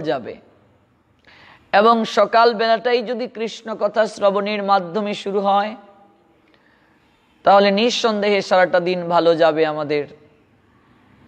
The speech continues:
কৃষ্ণ কথা শ্রবণের মাধ্যমেই সকালটাকে শুরু করা উচিত। গীতা পাঠ শ্রবণের মাধ্যমে,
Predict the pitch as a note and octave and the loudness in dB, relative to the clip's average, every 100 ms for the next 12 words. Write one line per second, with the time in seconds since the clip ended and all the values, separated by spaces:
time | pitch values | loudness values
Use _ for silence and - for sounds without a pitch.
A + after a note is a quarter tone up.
0 | _ - - - - _ - _ _ _ | _ -20 -20 -20 -20 _ -20 _ _ _
1 | _ G3+ A3 - G#3+ G3+ G3+ G3+ G3+ G3+ | _ 2 2 2 0 2 2 2 0 2
2 | F#3+ F#3+ G3 F#3+ F#3 F3 E3+ G3 G#3+ A#3 | 2 2 -2 0 2 0 -2 -2 -2 -2
3 | G#3+ F#3+ F#3 F3+ F3+ F3+ F3+ - E3+ E3 | -2 -2 2 2 2 -4 -6 -10 -8 -2
4 | E3 E3 D#3+ D3+ E3 D#3 - - _ _ | 2 2 0 -4 -8 -8 -12 -20 _ _
5 | _ _ _ _ _ _ _ _ _ _ | _ _ _ _ _ _ _ _ _ _
6 | D#3 E3+ F#3+ F#3 G3 F#3+ F#3+ - F3+ F3 | -4 0 2 2 4 4 2 -4 -4 -2
7 | F3+ F#3 F#3 F3+ F3 D#3 F#3 F#3+ | -4 -4 -4 -4 -4 -4 -6 -4